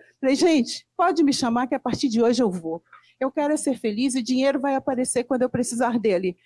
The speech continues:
Então, eu mudei o meu padrão de pensamento e as coisas funcionaram desse jeito. Então, essa é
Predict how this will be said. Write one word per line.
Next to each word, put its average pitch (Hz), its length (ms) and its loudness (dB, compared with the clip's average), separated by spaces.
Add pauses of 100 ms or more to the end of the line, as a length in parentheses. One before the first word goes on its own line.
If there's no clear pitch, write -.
(140)
Então, 392 180 0
eu 403 120 2
mudei 330 480 4
o 262 60 4
meu 240 160 4
padrão 226 420 0
de 220 100 -2
pensamento 208 840 0 (420)
e 359 60 2
as 339 160 0
coisas 311 380 0
funcionaram 269 720 0 (100)
desse 202 320 0
jeito. 175 440 -2 (140)
Então, 214 140 -2
essa 240 340 -2 (100)
é 240 240 2